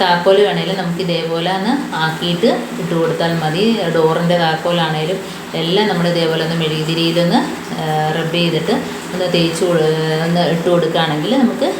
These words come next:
ഇതേപോലെ വളരെ ഈസി ആയിട്ട് തന്നെ ചെയ്യാം. അടുത്ത ടിപ്പിലോട്ട് കിടക്കാം. അപ്പം നമ്മൾ ഇതേപോലെ കടുക്, കടുക്, ആ, നല്ലൊരു ഗുണമാണ്. നമുക്ക് കടുക് കൊണ്ട് ഒരുപാട് ഉപയോഗങ്ങളുണ്ട്. അതുപോലെ തന്നെ കടുക് നമ്മുടെ ഫ്രിഡ്ജിനകത്തുള്ള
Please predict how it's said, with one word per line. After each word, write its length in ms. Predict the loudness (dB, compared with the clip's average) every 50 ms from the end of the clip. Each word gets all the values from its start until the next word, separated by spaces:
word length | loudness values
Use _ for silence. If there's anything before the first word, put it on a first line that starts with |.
| -6 -4
ഇതേപോലെ 340 | -4 -2 -2 -2 -2 -2
വളരെ 220 | -2 -2 -2 -2 -2
ഈസി 300 | -2 -2 -4 0 0 0
ആയിട്ട് 160 | 0 0 0
തന്നെ 140 | -2 -4 -4 -2
ചെയ്യാം. 160 | -2 -4 -4 -4 -8 -10 -10 -10 -10 -10 -10 -4 0
അടുത്ത 260 | 0 2 2 4 4
ടിപ്പിലോട്ട് 340 | 4 6 6 6 4 4 2
കിടക്കാം. 320 | 2 0 0 0 0 -2 -2
അപ്പം 200 | -2 -2 0 2
നമ്മൾ 200 | 4 4 4 4
ഇതേപോലെ 400 | 2 2 2 2 2 2 0 0
കടുക്, 640 | 0 0 0 2 2 2 2 0 0 -2 -4 -4 -2
കടുക്, 240 | -2 0 0 2 0
ആ, 540 | 0 0 -2 -2 0 2 2 2 2 2 2
നല്ലൊരു 340 | 4 4 6 6 6 6 4
ഗുണമാണ്. 600 | 2 2 0 0 0 0 0 0 0 0 0 -2 -2 -2 -4 -8 -12 -12 -14 -14 -14 -14 -14 -12 -14 -14 -12 -12 -12 -12 -10 -6 -4
നമുക്ക് 200 | 0 2 2 2
കടുക് 320 | 4 4 2 2 2 2 2
കൊണ്ട് 180 | 2 0 0
ഒരുപാട് 400 | 0 0 0 2 2 2 4 4
ഉപയോഗങ്ങളുണ്ട്. 800 | 2 2 2 4 4 2 2 2 -2 -2 -2 0 0 0 0 -2 -2 -6 -10 -12 -12 -12 -8 -4
അതുപോലെ 320 | -2 0 2 2 2 2 2
തന്നെ 160 | 2 0 0 0 0
കടുക് 320 | 2 2 2 2 2 2
നമ്മുടെ 240 | 2 2 2 0 0
ഫ്രിഡ്ജിനകത്തുള്ള 840 | 0 -2 -2 -2 -2 0 0 0 0 2 0 2 2 2 2 4